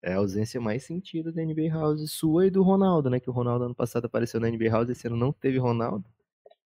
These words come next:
Então as pessoas perguntam muito, "Cadê o Ronaldo? Cadê o Gibas?", né? E, infelizmente, pra N B A House, nenhum dos dois pintou esse ano.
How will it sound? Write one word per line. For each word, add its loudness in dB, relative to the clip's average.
Então -10
as -10
pessoas -8
perguntam 2
muito, 4
"Cadê 6
o 8
Ronaldo? 8
Cadê 6
o 6
Gibas?", 4
né? -12
E, -6
infelizmente, -4
pra -4
N -2
B 2
A 2
House, 2
nenhum 2
dos -6
dois 0
pintou -2
esse -2
ano. 0